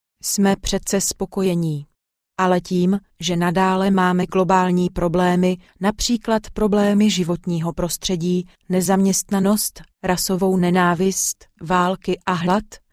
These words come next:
jsme probouzeni a je od nás vyžadováno, abychom byli aktivní a hledali řešení, a to přináší automaticky novou zkušenost a následně další vývoj. Čím horší jsou časy s jejich problémy,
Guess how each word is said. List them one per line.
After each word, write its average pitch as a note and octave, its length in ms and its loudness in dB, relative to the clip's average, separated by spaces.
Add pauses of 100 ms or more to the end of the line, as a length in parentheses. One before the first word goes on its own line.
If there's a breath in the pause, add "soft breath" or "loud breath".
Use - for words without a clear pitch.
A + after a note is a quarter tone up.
jsme F#3 280 -2
probouzeni F#3 840 0
a F#3 80 -2
je E3+ 160 0
od G#3+ 240 -4
nás F3 280 -2
vyžadováno, F3 840 0 (260 soft breath)
abychom G3 560 2
byli G3 260 0
aktivní F3+ 760 0
a F#3+ 100 -2
hledali F3+ 500 -2
řešení, F3+ 500 0 (180)
a G#3+ 80 0
to A3 160 -2
přináší G3 760 0
automaticky G3 840 -2
novou F3+ 360 2
zkušenost F#3 840 -4
a F#3 100 -4
následně F#3 600 0
další F3 480 0
vývoj. D3 540 -2 (340)
Čím G#3 360 4
horší F#3+ 480 0
jsou F#3+ 300 0
časy F3+ 420 -2
s - 140 -4
jejich D#3+ 300 -2
problémy, F3+ 640 0